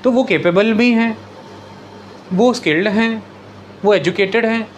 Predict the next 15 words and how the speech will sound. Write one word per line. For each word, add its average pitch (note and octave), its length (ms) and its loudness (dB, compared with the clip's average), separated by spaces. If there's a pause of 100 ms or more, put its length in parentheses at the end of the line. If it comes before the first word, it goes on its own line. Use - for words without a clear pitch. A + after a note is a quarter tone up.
(380)
वो C#4 120 2
willing A3 380 2
भी D4 120 6
हैं, C#4+ 100 4
वो C4+ 180 4
वाल-, A#3+ 320 -2
वो G#3+ 140 0
job A3 260 2
करने C4+ 240 2
के C4 80 0
लिए C4 100 2
भी B3 120 0
willing A3 320 0
हैं, C#3+ 200 -6 (800)
but A3 120 0